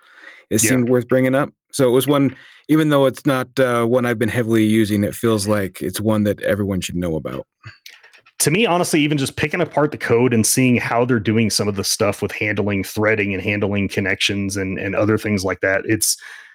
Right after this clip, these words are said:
Speaker 2: it's built to deal with things at such scale that a lot of us don't have, or going back and looking at, you know, original questions I was asking around in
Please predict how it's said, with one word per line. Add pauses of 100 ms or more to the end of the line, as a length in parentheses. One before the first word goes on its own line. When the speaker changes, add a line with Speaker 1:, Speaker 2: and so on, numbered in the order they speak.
(180)
Speaker 2:
it's
built (120)
to
deal
with
things
at
such
scale
that
a
lot
of
us
don't
have,
or
going
back
and
looking
at,
you
know,
original
questions
I
was
asking
around (580)
in